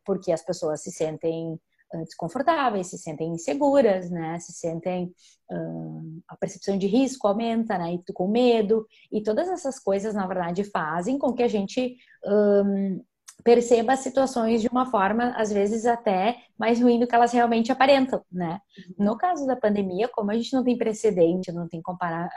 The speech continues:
Speaker 1: parâmetro de comparação, isso é ainda mais delicado, né?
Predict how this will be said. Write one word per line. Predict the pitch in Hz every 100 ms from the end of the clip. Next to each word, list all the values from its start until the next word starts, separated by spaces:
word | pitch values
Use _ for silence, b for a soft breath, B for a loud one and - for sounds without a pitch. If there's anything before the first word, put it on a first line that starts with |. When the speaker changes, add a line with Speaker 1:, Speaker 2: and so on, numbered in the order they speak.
| 175 _
Speaker 1:
parâmetro | 175 165 180
de | 214 -
comparação, | - 190 175 160 - 170 185 285 - B B
isso | 196 190
é | 214
ainda | 202 294
mais | 277 269
delicado, | 247 247 240 233 254 170 -
né? | 180 175 165